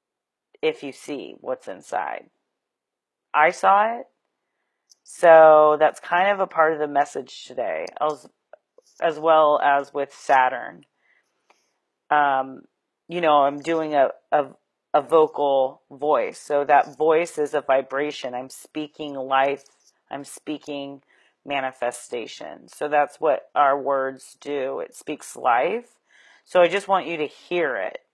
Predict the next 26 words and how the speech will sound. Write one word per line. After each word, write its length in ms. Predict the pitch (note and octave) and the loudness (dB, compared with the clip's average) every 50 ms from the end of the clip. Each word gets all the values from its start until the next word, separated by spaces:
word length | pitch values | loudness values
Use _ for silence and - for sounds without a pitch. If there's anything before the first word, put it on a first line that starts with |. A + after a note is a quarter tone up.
| _ _ _ _ _ _ _ _ _ _ _ - - | _ _ _ _ _ _ _ _ _ _ _ -6 -4
And 220 | D#3 E3 F3 F3 | -4 -2 0 0
then 560 | F3 F3+ F3+ F3+ F3+ F3+ F#3 F#3 F#3 F#3 E3 _ _ _ _ _ _ _ | 2 2 2 2 0 -2 -6 -10 -12 -14 -18 _ _ _ _ _ _ _
I 100 | C#3+ D#3 | 0 0
want 440 | D#3+ D#3+ D#3+ D#3+ D#3 D#3 D#3 - - | 0 0 0 0 0 0 -2 -4 -8
you 220 | D#3+ D#3+ D#3+ D#3 | -10 -10 -10 -10
to 180 | D3+ - - D#3 | -8 -4 -4 -4
look 440 | C#3 C3+ C#3 C#3+ C#3+ D3 C#3+ - - - | -4 -2 0 2 2 2 2 0 -2 -2
at 180 | C#3+ C#3 - | -2 -2 -2
this 200 | - C#3 C3+ - | -4 -6 -6 -6
picture 800 | - - - C#3+ C#3+ - - - - D#2 G#2 C#3+ D#3+ E3+ F3 F3 _ _ _ _ _ _ _ _ _ _ _ _ _ _ _ _ _ _ _ _ _ | -10 -6 -6 -6 -6 -6 -8 -10 -8 -6 -4 -4 -4 -6 -6 -10 _ _ _ _ _ _ _ _ _ _ _ _ _ _ _ _ _ _ _ _ _
and 560 | - D#3 D#3 D#3 D3+ D3 C#3+ C#3+ C#3+ C#3+ C#3+ - | -4 -2 0 2 2 2 2 2 -2 -4 -8 -14
see 640 | - - - E3 E3+ E3 E3 E3 E3 E3 D#3+ - - - | -20 -14 -8 -6 -6 -4 -4 -6 -6 -6 -8 -10 -4 -4
if 240 | D3+ D#3 D#3 - | -4 -4 -4 -8
you 220 | - C#3+ D3 D3 C3+ | -12 -10 -10 -10 -10
could 260 | - - D#3 C#3 - | -10 -12 -12 -12 -12
see 600 | - - - D3+ D3 B2+ G2 F2+ F#2+ - F2+ F2+ _ _ _ _ _ _ _ _ _ _ _ _ _ _ _ _ _ _ _ _ _ | -16 -14 -12 -10 -10 -10 -10 -12 -14 -16 -18 -20 _ _ _ _ _ _ _ _ _ _ _ _ _ _ _ _ _ _ _ _ _
what 800 | _ D#3 C#3+ D3 D3+ D3+ C#3+ C#3 C#3 - - - _ - - - _ _ _ _ _ _ | _ -12 -4 2 4 6 6 6 6 4 0 -6 _ -20 -20 -20 _ _ _ _ _ _
is 180 | - D3 C#3 C#3 | -6 -6 -4 -4
inside 500 | C#3+ C3+ C3 - - C#3 B2+ A#2+ A#2 - | -6 -8 -8 -4 0 2 2 2 2 0
that 220 | G2 - - - | -2 -4 -4 -4
picture. 500 | - - - - - - - G#1+ - - _ _ _ _ _ _ _ _ _ _ _ _ _ _ _ _ _ _ _ _ _ _ _ _ _ _ _ _ - - _ _ _ _ _ _ _ _ _ _ _ _ _ _ | -8 -10 -10 -10 -12 -12 -12 -14 -14 -16 _ _ _ _ _ _ _ _ _ _ _ _ _ _ _ _ _ _ _ _ _ _ _ _ _ _ _ _ -20 -20 _ _ _ _ _ _ _ _ _ _ _ _ _ _
I'll 200 | - E3+ F3 E3 | 2 2 2 2
give 240 | D3 G3 G#3+ G#3+ G#3+ | 0 0 0 0 -2
you 220 | A3 A3+ A3 F#3+ | -6 -6 -2 0
a 120 | E3+ D3+ D3+ | 0 0 0
hint. 680 | D3+ D3 C#3+ C3+ C3+ D3 F#3 B3+ E4 - - - _ | -2 -6 -8 -6 -6 -6 -8 -8 -12 -16 -20 -20 _